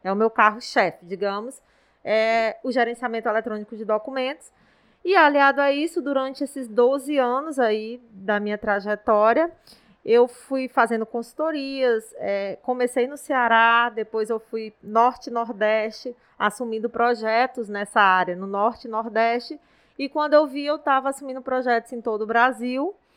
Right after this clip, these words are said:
E eu tinha um objetivo de ir morar em Brasília ou São Paulo, porque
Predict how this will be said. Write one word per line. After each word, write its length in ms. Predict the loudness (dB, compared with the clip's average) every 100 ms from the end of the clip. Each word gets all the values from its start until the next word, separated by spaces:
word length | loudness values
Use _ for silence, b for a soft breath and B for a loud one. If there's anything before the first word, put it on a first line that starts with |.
| b b b b -2
E 80 | 2
eu 100 | 2
tinha 220 | 2 -2
um 100 | -2
objetivo 680 | -4 -4 -4 -4 -8 -8 -8
de 140 | -8
ir 180 | -8 -8
morar 480 | -2 2 4 4 2
em 100 | 2
Brasília 920 | 4 6 4 -2 -2 -4 -6 -8 -8
ou 280 | -2 -2 -2
São 260 | -4 -8 -4
Paulo, 460 | 4 4 6 2
porque 840 | -4 -8 -10 -6 -2 0 2 0